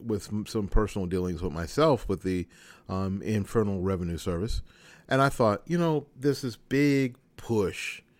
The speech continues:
for Trump to turn over his tax returns. Well,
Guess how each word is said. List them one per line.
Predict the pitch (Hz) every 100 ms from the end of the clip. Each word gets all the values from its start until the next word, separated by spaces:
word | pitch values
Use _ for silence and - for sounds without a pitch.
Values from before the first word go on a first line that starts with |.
| _ _ _
for | - 98 95 82
Trump | - 123 113 107
to | - 101 90 87 85 - - _ _ _ _
turn | - 120
over | 113 107 104 95
his | 98 92 -
tax | - 104 - 85
returns. | 78 76 65 - - - _ _ _ _ _ _ _
Well, | 226 202